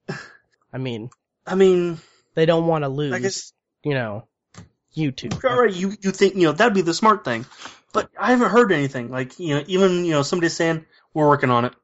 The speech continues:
Speaker 1: We're, we're looking into it." Nothing. So, I mean,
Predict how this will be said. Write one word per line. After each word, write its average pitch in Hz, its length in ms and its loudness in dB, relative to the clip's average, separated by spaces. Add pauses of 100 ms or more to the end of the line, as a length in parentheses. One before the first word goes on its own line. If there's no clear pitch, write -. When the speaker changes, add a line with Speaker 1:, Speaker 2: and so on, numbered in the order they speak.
(240)
Speaker 1:
We're, 147 280 2
we're 147 180 2
looking 139 260 0
into 123 260 -2
it." 117 160 -6 (400)
Nothing. 262 280 -6 (720)
So, 123 640 0 (640)
I 151 60 -4
mean, 156 240 -4